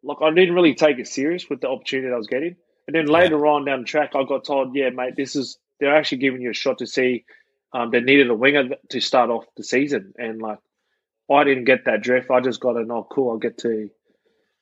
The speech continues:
Speaker 1: play a game with these big dogs." And, yeah, and then I remember that training, Wayne goes, "How good are you on the high ball?" And I was like, "Oh, I'm, I'm okay." He goes, "Mate, it's either yes or no." And I was like,
Speaker 2: <laughs>
Speaker 1: "Oh, yes, oh, oh, oh, I'm good."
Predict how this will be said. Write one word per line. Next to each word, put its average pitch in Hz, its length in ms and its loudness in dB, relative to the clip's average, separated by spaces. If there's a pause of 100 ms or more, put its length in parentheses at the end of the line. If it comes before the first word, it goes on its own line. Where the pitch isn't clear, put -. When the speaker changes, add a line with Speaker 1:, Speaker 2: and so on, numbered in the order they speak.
(340)
Speaker 1:
play 110 540 2 (240)
a 110 60 -2
game 120 280 2
with 113 140 -2
these 110 320 -2
big 113 340 -6
dogs." 113 380 -2
And, 101 240 -6 (1300)
yeah, 135 140 4
and 127 80 6
then 127 160 4
I 135 140 6
remember 151 320 6
that 139 200 6
training, 147 360 2
Wayne 143 160 2
goes, 139 160 2
"How 143 140 2
good 131 160 0
are 131 40 0
you 127 140 0
on 120 80 -2
the 113 80 -8
high 131 200 -2
ball?" 139 160 -4
And 120 80 -6
I 120 40 -8
was 110 100 -6
like, 123 80 0
"Oh, 131 220 -2
I'm, 131 140 -4
I'm 131 200 -4
okay." 127 300 0
He 123 60 -2
goes, 120 140 -4
"Mate, 127 200 -2
it's 110 120 -6
either 131 160 4
yes 131 360 2
or 117 100 -10
no." 120 240 -6 (540)
And 123 80 -4
I 127 100 -2
was 139 100 2
like, 117 180 2
Speaker 2:
<laughs> - 20 -6
Speaker 1:
"Oh, 123 360 2 (480)
yes, 127 280 2
oh, 143 40 4
oh, 117 640 0
oh, - 40 -14
I'm 113 100 -14
good." 135 260 2